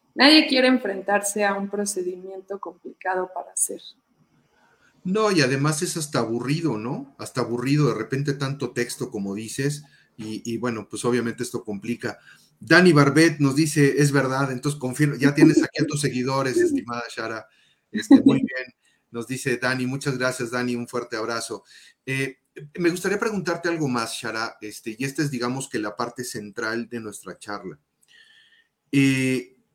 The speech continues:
Speaker 2: ¿cómo, cómo unir los temas de diseño, cultura de aprendizaje y learning? A ver, tú puedes tener una plataforma de aprendizaje, la que sea, puedes tener la más avanzada, la más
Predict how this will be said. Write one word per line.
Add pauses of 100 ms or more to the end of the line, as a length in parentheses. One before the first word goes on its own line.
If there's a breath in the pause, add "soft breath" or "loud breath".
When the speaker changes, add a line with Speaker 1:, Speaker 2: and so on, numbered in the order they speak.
(200)
Speaker 2:
¿cómo,
cómo
unir (180)
los
temas
de
diseño,
cultura
de
aprendizaje
y
learning?
A
ver, (640 soft breath)
tú
puedes
tener
una
plataforma
de
aprendizaje,
la
que
sea,
puedes
tener
la
más
avanzada,
la
más